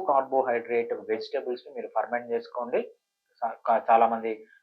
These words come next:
క్యాబేజ్ చేస్తారు, దాన్ని సార్క్రాట్ అంటారు. ఇంటర్నెట్ చూడండి, చాలా వీడియోస్ ఉంటాయి మీకు. లో కార్బోహైడ్రేట్ ఫర్మెంటెడ్ ఫుడ్స్ అనేవి తీసుకోండి తప్పితే, కార్బోహైడ్రేట్ ఎక్కువ ఉన్న ఫర్మెంటెడ్ ఫుడ్స్ లైక్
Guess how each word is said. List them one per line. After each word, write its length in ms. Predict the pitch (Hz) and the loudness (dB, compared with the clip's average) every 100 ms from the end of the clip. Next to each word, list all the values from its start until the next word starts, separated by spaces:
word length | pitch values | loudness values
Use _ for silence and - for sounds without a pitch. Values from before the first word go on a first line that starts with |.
| - | 2
క్యాబేజ్ 380 | 123 117 120 117 | 6 6 6 2
చేస్తారు, 360 | 113 104 107 104 | -2 -2 -4 0
దాన్ని 240 | 107 101 | 0 0
సార్క్రాట్ 640 | - 117 113 113 113 110 | 4 6 6 8 8 8
అంటారు. 320 | 104 101 101 98 | 2 0 -4 -6
ఇంటర్నెట్ 440 | 120 143 143 139 | -2 -2 0 -4
చూడండి, 300 | - 120 135 170 | -2 -2 -2 -8
చాలా 280 | - 123 160 | -2 4 6
వీడియోస్ 380 | 135 127 127 123 | 4 2 0 -2
ఉంటాయి 240 | 117 117 110 | -2 -4 -4
మీకు. 200 | 104 226 - - _ _ - | -4 -4 -4 -20 _ _ -4
లో 200 | 131 180 202 | 4 6 10
కార్బోహైడ్రేట్ 760 | 160 147 - 131 127 123 147 156 | 10 10 8 2 2 4 2 4
ఫర్మెంటెడ్ 540 | 120 117 120 117 117 | 2 2 -2 -2 -4
ఫుడ్స్ 300 | - 120 - | -6 -10 -4
అనేవి 260 | 113 147 175 - _ | -4 -4 -6 -8 _
తీసుకోండి 420 | 110 - - 110 | -18 -8 -8 -4
తప్పితే, 300 | 104 107 196 - _ _ - | -6 -4 -6 -6 _ _ -10
కార్బోహైడ్రేట్ 600 | - 127 147 139 127 123 | -4 2 4 4 2 0
ఎక్కువ 240 | 113 - 117 | -2 -6 -8
ఉన్న 100 | 110 | -8
ఫర్మెంటెడ్ 480 | - 104 107 107 101 | -6 -8 -8 -8 -8
ఫుడ్స్ 220 | 101 - | -12 -14
లైక్ 200 | 101 98 | -12 -12